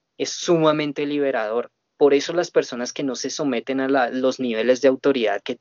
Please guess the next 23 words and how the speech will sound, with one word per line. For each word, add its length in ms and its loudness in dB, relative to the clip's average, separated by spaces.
pone 340 4
Dios 280 6
sobre 340 2
la 140 2
tierra 440 -4
son 260 -4
personas 760 -2
infelices, 920 -2
amargadas, 960 0
que 120 -10
no 380 2
les, 420 -4
no 300 -4
pueden 440 2
sentirse 600 -4
nunca 480 -2
bien. 500 -4
Por 160 0
ejemplo, 460 4
todo 260 4
el 120 6
movimiento 640 0
feminista 800 -4